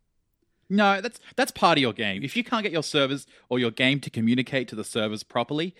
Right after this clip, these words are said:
that's part of the game experience. Like, either choose better server providers, your co-, your network coding needs to be better, or, uh, the way you're, where you place, where you've made the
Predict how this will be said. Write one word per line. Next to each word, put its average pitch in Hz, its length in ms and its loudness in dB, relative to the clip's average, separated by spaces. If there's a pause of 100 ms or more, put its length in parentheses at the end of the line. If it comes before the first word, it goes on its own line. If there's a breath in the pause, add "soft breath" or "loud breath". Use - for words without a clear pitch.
(160 soft breath)
that's 151 220 0
part 131 320 4
of 113 160 -2
the 107 80 -6
game 101 240 -6
experience. 90 680 -14 (200 soft breath)
Like, 110 260 -2 (1080)
either 165 220 2
choose 156 360 0
better 135 220 2
server 120 280 -4
providers, 107 600 -2 (220)
your 117 160 0
co-, - 340 -2
your 123 160 -2
network 117 560 -4
coding 110 400 -2
needs 95 220 -8
to - 80 -20
be 95 100 -10
better, 95 380 -4 (460)
or, 107 400 2
uh, 98 320 -2
the 92 100 -12
way 113 140 -2
you're, 110 220 -2 (500)
where 113 160 0
you 104 180 -2
place, 107 420 -2
where 113 80 -2
you've 113 240 -6 (300)
made 110 300 -6
the 101 340 -4